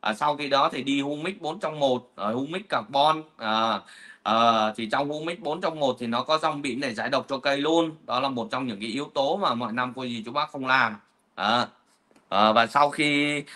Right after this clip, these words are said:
sau khi cắt cành tỉa cành xong thì mình mới, mình rửa nấm, xử lý nấm rồi xong bắt đầu mình mới vào phân nhé bác. Vào phân thì humic bốn trong một cộng với phân nở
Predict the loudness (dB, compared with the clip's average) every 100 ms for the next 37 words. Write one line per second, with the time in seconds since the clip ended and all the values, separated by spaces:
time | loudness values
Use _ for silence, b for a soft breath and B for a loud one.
0 | B 2 2 4 2 2 2 2 0 2
1 | 0 0 0 2 2 2 0 0 0 0
2 | 0 0 0 -2 -2 -4 -4 -4 -4 -4
3 | -8 B B -4 -2 0 0 -2 -2 2
4 | 2 0 -6 -4 -2 -2 2 2 2 -2
5 | 0 2 0 -2 -2 -2 0 0 0 -2
6 | 0 0 2 2 2 0 0 0 -2 -6
7 | 0 0 0 -4 -4 -4 -6 -4 -4 -4
8 | -4 -2 -2 -4 -8 -6 -6 -4 -2 0
9 | 4 2